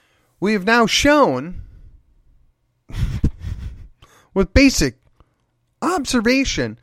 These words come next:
that the entirety of the Bill of Rights, our protections, has been be-, made useless, pointless, non-existent. And we're supposed to believe we still have a constitution that protects us.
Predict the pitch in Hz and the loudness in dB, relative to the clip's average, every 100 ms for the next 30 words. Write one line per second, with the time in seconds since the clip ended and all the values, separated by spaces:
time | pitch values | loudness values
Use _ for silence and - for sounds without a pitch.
0 | _ _ _ _ _ _ _ _ 320 190 | _ _ _ _ _ _ _ _ 0 2
1 | 208 240 240 - 254 277 247 214 156 147 | 4 2 2 2 2 2 2 2 2 2
2 | 165 151 - - 233 220 170 147 147 156 | -2 -8 -2 4 6 6 4 2 0 -2
3 | - - - 254 - - 117 180 - - | 4 4 4 2 -2 -4 -4 -6 -10 -18
4 | _ _ _ _ _ _ _ _ _ _ | _ _ _ _ _ _ _ _ _ _
5 | 180 202 156 123 202 202 202 - - - | -4 -2 2 2 2 -2 -6 -10 -16 -18
6 | - _ _ _ - 139 190 190 196 156 | -20 _ _ _ -10 -2 0 0 -2 -6
7 | 117 160 185 - 107 - - - - 240 | 0 4 4 2 -6 -12 -14 -4 6 6
8 | 233 - - - - - _ 139 180 233 | 6 0 -14 -14 -18 -20 _ -6 0 2
9 | 220 185 196 - 117 - - - - - | 2 0 -4 -2 -6 -6 -20 -20 -20 -2
10 | 165 175 233 233 262 165 160 233 180 135 | 2 6 4 4 6 8 6 2 0 0
11 | 147 190 - 139 143 165 143 127 - - | 0 -2 -2 2 2 2 0 0 -2 -6
12 | 123 107 143 156 160 185 233 247 - - | -4 -2 0 0 0 2 0 0 -6 -10
13 | - - | -14 -16